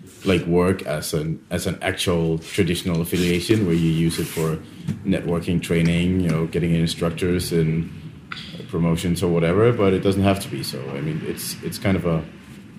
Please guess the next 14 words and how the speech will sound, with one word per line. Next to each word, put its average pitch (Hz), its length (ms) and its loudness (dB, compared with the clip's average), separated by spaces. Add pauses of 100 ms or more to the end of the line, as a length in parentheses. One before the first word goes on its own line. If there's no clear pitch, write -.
(100)
a - 60 -6
flexible 87 500 -2
thing. 78 300 -4
But 76 260 -8
there 92 180 2 (120)
are 101 100 4
three 92 340 -4
hundred 92 260 -2
and 85 100 -2
fifty 82 540 -4 (600)
academies 78 520 -2
on 80 120 -2
the 78 80 -2
list, 76 380 -6